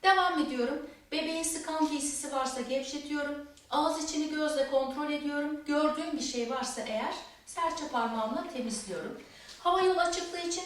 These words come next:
baş geri çene yukarı pozisyonu veriyorum. Bebeklerde çok hafif başını geriye doğru atıyorum. Dil kökünü hava yolundan kurtarmak amacıyla. Ve bak, dinle, hisset yöntemiyle yine on saniye süreyle soluğunu kontrol ediyorum.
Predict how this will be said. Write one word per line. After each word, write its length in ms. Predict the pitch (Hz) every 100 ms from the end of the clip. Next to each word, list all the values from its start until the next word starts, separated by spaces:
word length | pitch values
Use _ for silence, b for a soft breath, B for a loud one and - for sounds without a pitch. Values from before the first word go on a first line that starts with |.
| -
baş 300 | 320 330 -
geri 220 | 320 311
çene 220 | - 302
yukarı 360 | 302 302 294 294
pozisyonu 540 | 269 254 - 226 214 208
veriyorum. 380 | 208 202 214 277 B B B -
Bebeklerde 540 | 381 359 302 320 339 -
çok 240 | - 427
hafif 280 | 285 - 254 - - -
başını 340 | 240 - 226
geriye 420 | 220 214 214 208
doğru 240 | 196 190 190
atıyorum. 560 | 214 214 220 233 311 B B B
Dil 200 | 269 -
kökünü 340 | 262 240 240 247
hava 240 | 233 226
yolundan 540 | 220 202 196 190 185 208
kurtarmak 520 | 202 208 208 202 202
amacıyla. 500 | 190 175 190 190 254 - B B B
Ve 300 | 311 320 -
bak, 300 | - 330 339
dinle, 220 | 294 262 262
hisset 440 | 311 - 247 -
yöntemiyle 520 | 262 247 254 247 202
yine 480 | 202 277 269 320 -
on 160 | - 311
saniye 460 | - 233 208 190 202
süreyle 420 | 320 294 214 208
soluğunu 540 | - 320 233 - -
kontrol 380 | 294 269 240 220
ediyorum. 460 | 175 165 143 120